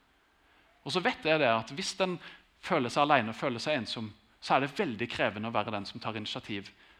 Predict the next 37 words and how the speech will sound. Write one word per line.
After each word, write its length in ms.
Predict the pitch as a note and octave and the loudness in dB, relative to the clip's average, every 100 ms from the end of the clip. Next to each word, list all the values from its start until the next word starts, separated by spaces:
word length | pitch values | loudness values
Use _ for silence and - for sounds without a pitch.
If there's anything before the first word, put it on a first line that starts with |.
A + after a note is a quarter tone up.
| _ | _
Så 140 | - D3+ | 0 4
det 80 | E3+ | 4
er 100 | G#3+ | 4
enda 180 | C#3 C3+ | 2 0
mer 220 | B2 A#2+ | 0 -4
utfordrende 480 | G#2+ - A2+ A2 A2+ | -6 -8 -6 -4 -6
for 140 | C3 G#2 | -6 -8
deg. 80 | F#2+ - - - | -8 -14 -18 -6
Men 80 | C3+ | -4
jeg 80 | |
har 80 | D#3 | -2
lyst 240 | C3+ - - | -4 -6 -4
til 140 | D#3 | -6
å 60 | - | -6
utfordre 540 | A2+ - C#3+ B2+ C3+ | -10 -8 -6 -4 -4
deg 100 | D#3 - | -4 -4
på 120 | A#2 | -2
det 100 | C#3+ | -2
likevel, 400 | E3+ - A2+ G3 F3+ - - | -2 -2 -2 -2 -10 -16 -12
fordi 220 | - D3 | -4 -2
at 80 | D#3 | -2
jeg 100 | D3 - | -8 -6
tror 320 | C#3 C3+ C#3+ | -4 -4 -4
at 80 | - | -6
du 60 | D3 | -4
har 160 | B2 | -4
så 120 | D3+ | -4
mye 120 | D#3 B2+ | -4 -4
å 80 | |
vinne 240 | D#3 B2 G2 | -4 -8 -8
på 160 | - F3 | -8 -8
det. 60 | B3 _ _ _ _ _ _ _ _ _ _ _ _ _ _ _ _ _ _ _ _ _ _ _ _ _ _ _ _ _ _ | -10 _ _ _ _ _ _ _ _ _ _ _ _ _ _ _ _ _ _ _ _ _ _ _ _ _ _ _ _ _ _
Og 80 | - | 4
jeg 100 | B3+ - | 4 4
tror 160 | B3 G#3+ | 4 8
det 120 | D#3 | 8
at 160 | C3 | 8